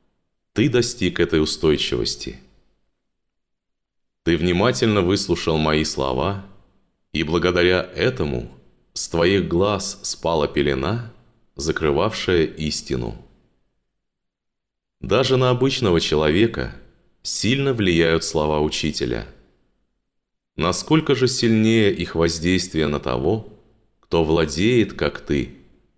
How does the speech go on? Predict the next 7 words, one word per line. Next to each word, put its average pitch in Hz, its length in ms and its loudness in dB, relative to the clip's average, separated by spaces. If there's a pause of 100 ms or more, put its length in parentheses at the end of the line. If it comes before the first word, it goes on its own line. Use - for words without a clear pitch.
(160)
более 127 440 4
продвинутым 78 680 -2
видением. 64 720 -4 (2750)
Рама 123 320 -2
сказал: 76 720 -4 (1160)
О 117 160 2
святой, 87 720 0